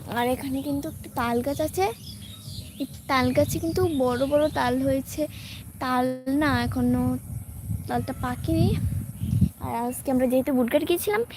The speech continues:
ওখান থেকে মা এনেছে তালের শাঁস। মার অনেকই প্রিয় একটা খাবার তালের শাঁস, আর আমার তো তালের শাঁস ভালো লাগে না বেশি একটা। আমি আইসক্রিমে খেয়ে এসেছি।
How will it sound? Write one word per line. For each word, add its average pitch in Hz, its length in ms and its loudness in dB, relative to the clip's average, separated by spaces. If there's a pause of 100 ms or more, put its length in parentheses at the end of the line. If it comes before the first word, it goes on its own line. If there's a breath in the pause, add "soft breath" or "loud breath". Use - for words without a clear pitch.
(240 loud breath)
ওখান 254 260 4
থেকে 277 180 2
মা 233 440 8 (300)
এনেছে 254 400 2
তালের 269 260 6
শাঁস। 302 320 4 (1600)
মার 240 280 4
অনেকই 247 360 4
প্রিয় 269 300 0
একটা 269 180 -2
খাবার 262 320 2
তালের 254 180 4
শাঁস, 311 280 4 (600 loud breath)
আর 226 120 4
আমার 240 280 8
তো - 140 -10
তালের 269 240 6
শাঁস 294 180 0
ভালো 247 180 0
লাগে 240 200 2
না - 20 2
বেশি 254 180 2
একটা। - 260 0
আমি 254 380 6
আইসক্রিমে 381 420 4 (240)
খেয়ে 269 180 2
এসেছি। 349 360 2